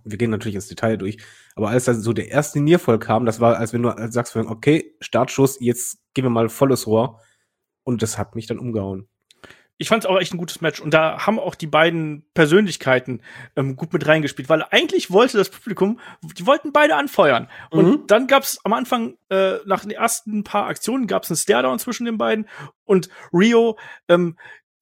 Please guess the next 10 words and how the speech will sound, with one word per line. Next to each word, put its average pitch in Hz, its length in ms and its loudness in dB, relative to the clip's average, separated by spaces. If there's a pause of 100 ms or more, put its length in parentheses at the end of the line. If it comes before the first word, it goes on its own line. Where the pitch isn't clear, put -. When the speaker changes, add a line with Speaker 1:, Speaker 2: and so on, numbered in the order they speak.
(180)
Speaker 2:
äh, 180 160 -2 (300)
bietet 214 340 -4
hier 220 140 4
den 180 160 0
Handschlag 170 480 2
an 220 240 0 (180)
und 190 160 2
Serena 190 400 0
Deeb 175 320 -8
hau-, - 160 -14